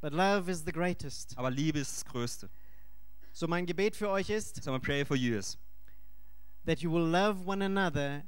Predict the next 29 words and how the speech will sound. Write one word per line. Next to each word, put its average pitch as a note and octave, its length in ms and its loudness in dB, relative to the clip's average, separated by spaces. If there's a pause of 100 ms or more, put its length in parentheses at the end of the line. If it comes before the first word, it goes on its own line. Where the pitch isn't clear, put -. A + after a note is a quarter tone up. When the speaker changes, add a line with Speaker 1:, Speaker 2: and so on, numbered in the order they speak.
(160)
Speaker 1:
and D#3+ 200 -4
that D#3 120 -2
the E3 80 0
city G3+ 320 -2
of F#3 140 -2
Berlin E3 500 4 (460)
Speaker 2:
dass B2 140 -2
ihr C#3+ 80 4
einander C#3 300 6
liebt C#3+ 480 4
in D3+ 80 -2
dieser C#3 200 0
Stadt. B2+ 340 0 (1040)
Speaker 1:
and D3+ 160 -2
they D3+ 100 2
will D3+ 240 2
know E3 380 4
him. D3 440 -4 (380)
Speaker 2:
und C3+ 60 -2
dass C3 200 2
diese E3 360 -2
Stadt - 560 2
ihn C3 180 2
kennen A2 300 -2
wird. - 280 -4 (160)
Speaker 1:
Through - 160 -4
you. C3 220 -2 (540)
Speaker 2:
Durch C#3 260 6
euch. G2+ 340 -2